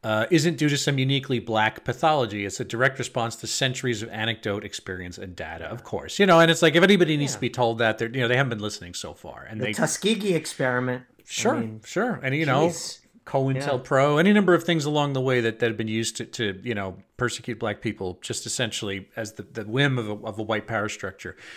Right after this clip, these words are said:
Speaker 1: Uh, and, you know, this guy was saying, of course, he's not going to refuse the vaccine himself, but, you know, he says that you have to understand why people might, uh, you know, would have this, this centuries-long distrust that we spent five hundred years wiping out people's identity and their, and their, and their past.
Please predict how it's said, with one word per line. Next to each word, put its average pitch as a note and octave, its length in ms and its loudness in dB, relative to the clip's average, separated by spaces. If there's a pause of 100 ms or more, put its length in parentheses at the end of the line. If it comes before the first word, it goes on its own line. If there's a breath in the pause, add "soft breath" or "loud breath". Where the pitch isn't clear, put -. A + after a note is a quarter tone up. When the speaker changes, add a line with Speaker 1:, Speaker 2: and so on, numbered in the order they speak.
(640 loud breath)
Speaker 1:
Uh, C3 240 6
and, D3+ 100 2
you F3 80 8
know, D3+ 100 6
this D#3+ 140 4
guy E3 180 6
was C3 160 2
saying, B2 240 2
of G#2+ 100 -6
course, C3 260 0
he's A2+ 360 -2
not C3 300 0
going A2+ 220 -4
to A#2 120 -8
refuse B2+ 480 0
the A#2+ 80 0
vaccine G2 520 -2
himself, G#2 520 -4
but, C3 240 0
you D3 120 -12
know, G2+ 100 -6
he C3 80 -4
says C3+ 240 -6
that C3 100 -6
you B2 60 -8
have C#3+ 120 -2
to D3+ 80 -4
understand D3+ 600 -6
why A2+ 320 2
people C3 320 -8
might, A#2 380 -6
uh, A2+ 260 -2
you C#3+ 100 -8
know, G#2+ 140 -4
would G#2+ 220 -4
have B2 160 -2
this, B2+ 160 -2
this - 360 -6
centuries-long D3 880 0
distrust F#3+ 460 -6
that A2 120 -6
we G#2+ 60 -6
spent A2 240 -6
five B2 220 0
hundred A2+ 260 -4
years D3 200 -4
wiping A2 360 -4
out G2+ 140 -6
people's G#2 380 -8
identity G#2 500 -6
and F#2 100 -8
their, F#2 100 -8
and G2 180 -10
their, F#2 140 -8
and G2+ 160 -8
their G2 100 -8
past. B2+ 500 -2